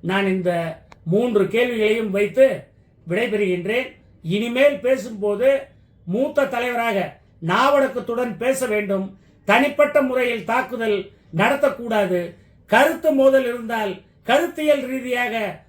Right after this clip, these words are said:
மோத வேண்டுமே தவிர, ஆர் எஸ் எஸ், ஆர் எஸ் எஸ் போல, உங்களைப் போல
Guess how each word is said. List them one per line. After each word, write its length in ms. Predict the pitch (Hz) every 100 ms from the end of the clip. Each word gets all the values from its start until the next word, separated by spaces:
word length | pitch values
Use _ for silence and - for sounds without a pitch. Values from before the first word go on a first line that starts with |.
| _ 175
மோத 280 | 233 254
வேண்டுமே 420 | 233 233 220 226 202
தவிர, 540 | 226 277 311 - - _ _ _ _ -
ஆர் 280 | 180 269 302
எஸ் 160 | -
எஸ், 400 | 285 269 269 202 - _ _
ஆர் 260 | - 233 302
எஸ் 140 | 294
எஸ் 380 | 285 269 254 240
போல, 500 | 254 269 254 170 - _ -
உங்களைப் 440 | 175 240 277 269
போல 460 | 269 277 262 196